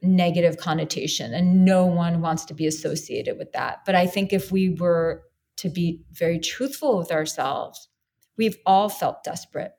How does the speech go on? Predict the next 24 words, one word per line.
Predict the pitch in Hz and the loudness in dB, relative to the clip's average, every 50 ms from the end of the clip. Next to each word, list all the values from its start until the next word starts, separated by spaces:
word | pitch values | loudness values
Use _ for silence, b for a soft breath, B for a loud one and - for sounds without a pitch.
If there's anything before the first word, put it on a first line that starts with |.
| _ _ - | _ _ -16
at | 185 185 | -14 -14
times | - - 175 - - 180 196 190 - - _ | -12 -10 -10 -10 -10 -12 -14 -16 -18 -20 _
for, | - 220 220 202 208 - | -6 -4 -4 -4 -6 -8
for | - - - 180 175 | -12 -6 -2 0 0
attention, | 175 175 - - 196 190 185 - 196 185 180 180 180 | 0 0 -2 -2 -2 0 0 0 -2 -2 -2 -2 -4
for | - - - 175 | -6 -6 -4 -2
love, | 175 175 175 175 170 165 165 160 165 - - | 0 2 2 2 2 2 0 -2 -6 -12 -16
for | - - 175 175 170 | -10 -4 -2 -2 -2
a | 165 | 0
relationship. | 160 170 165 175 170 170 165 - - 165 160 180 - - - - - - _ _ _ _ b b b b b b b b b b b b _ _ - - | -2 -2 0 0 -2 -2 -2 -4 -6 -6 -8 -8 -8 -8 -10 -12 -12 -14 _ _ _ _ b b b b b b b b b b b b _ _ -4 0
And | 208 196 190 190 190 190 185 185 185 - - _ _ _ _ _ _ _ _ _ _ _ _ _ _ | 4 4 6 6 4 4 2 0 0 -2 -6 _ _ _ _ _ _ _ _ _ _ _ _ _ _
we | - 190 208 208 | -2 2 4 4
always | 202 208 240 277 277 240 - | 6 6 4 4 2 2 0
have | - - 190 170 170 - - | -2 -2 -4 -4 -4 -6 -10
to, | - - 190 175 170 170 170 170 170 165 160 - - _ _ _ _ - | -10 -4 -2 -2 0 0 0 -2 -2 -4 -6 -8 -12 _ _ _ _ -2
there | - 208 214 | 0 2 4
are | 214 | 4
gonna | 233 233 226 | 4 2 2
be | 202 214 | 0 0
times | 196 - - - 196 196 185 175 165 165 175 170 | -2 -4 -4 -2 0 0 0 0 0 -2 -4 -4
where | 180 185 185 | -4 -4 -2
we | 185 180 | 0 0
have | 185 170 185 170 180 185 - - | 0 0 0 -2 -2 -4 -6 -8
to, | - - - 175 170 170 175 170 170 165 - - | -12 -8 -4 -4 -2 0 0 0 -2 -4 -6 -10